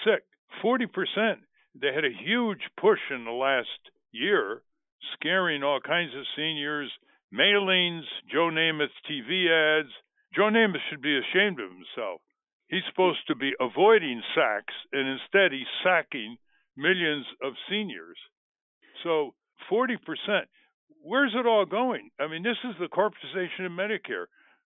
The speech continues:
While people are talking about single payer, full Medicare for all, where are the watchdogs on saving Medicare from just being turned into a bonanza for Aetna, United Healthcare,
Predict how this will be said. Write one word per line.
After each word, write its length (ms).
While 180
people 400
are 80
talking 380
about 340
single 300
payer, 580
full 140
Medicare 560
for 160
all, 360
where 500
are 180
the 120
watchdogs 880
on 240
saving 520
Medicare 640
from 160
just 280
being 280
turned 380
into 280
a 60
bonanza 720
for 200
Aetna, 360
United 400
Healthcare, 640